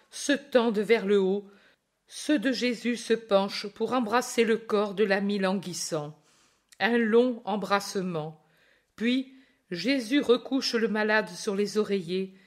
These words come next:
et le contemple avec pitié. Mais Lazare sourit, il est heureux. Dans son visage ravagé ne resplendissent vivants que les yeux enfoncés, mais rendus lumineux par la joie d'avoir là Jésus.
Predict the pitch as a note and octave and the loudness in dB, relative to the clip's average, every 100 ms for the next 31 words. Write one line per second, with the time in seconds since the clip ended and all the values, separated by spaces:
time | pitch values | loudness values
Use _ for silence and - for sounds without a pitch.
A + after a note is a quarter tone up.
0 | _ _ G3+ G#3+ A3 A3+ A3 - F#3+ F#3+ | _ _ -2 0 2 0 -2 -2 -2 -2
1 | F#3+ F3+ G3+ - F#3 E3 - E3+ E3 E3 | -2 0 -2 -6 -16 -16 -8 -6 -6 -8
2 | _ _ _ _ _ - C4+ C#4 C4 G#3 | _ _ _ _ _ -4 2 2 2 0
3 | B3 - - A#3+ F3+ G3+ G3 - - _ | -2 -4 -4 -2 0 -2 -4 -8 -20 _
4 | _ _ - B3+ A3+ A3+ A3 G#3+ F#3 F3 | _ _ -4 0 2 2 2 0 2 0
5 | E3+ E3 _ _ _ _ _ _ A3+ A3+ | 0 -6 _ _ _ _ _ _ -4 0
6 | C#4 B3+ C#4 A3+ D4 C#4 F#3 F#3 C4 B3 | 0 2 0 2 2 2 -2 0 2 2
7 | G#3 G#3 B3+ A#3 - _ _ A3+ C4+ A3+ | 0 -2 -2 -4 -14 _ _ -2 0 2
8 | C#4+ - - C4 A#3 A3+ - G3 F3 A3 | 0 -2 0 2 2 -2 -4 -4 -4 -4
9 | E3+ F3+ G#3+ - _ _ _ - E4 C#4 | -2 -2 -4 -10 _ _ _ 6 6 6
10 | A#3 F#3+ A#3 G#3+ - G#3 - - F3 F#3 | 0 0 0 0 -2 -4 -4 -4 -4 -4
11 | - _ _ _ - G3+ G3+ A#3+ G3+ A#3+ | -8 _ _ _ -4 -2 0 0 2 0
12 | A3+ A3+ A3+ G#3+ A3 G#3+ G3+ G3+ G3+ F#3 | 0 0 0 2 2 2 2 2 2 2
13 | F#3+ F#3+ F3 F#3 F#3+ F#3 F3+ F3+ E3+ E3 | 2 2 0 -2 0 0 0 -2 -6 -6
14 | E3+ | -10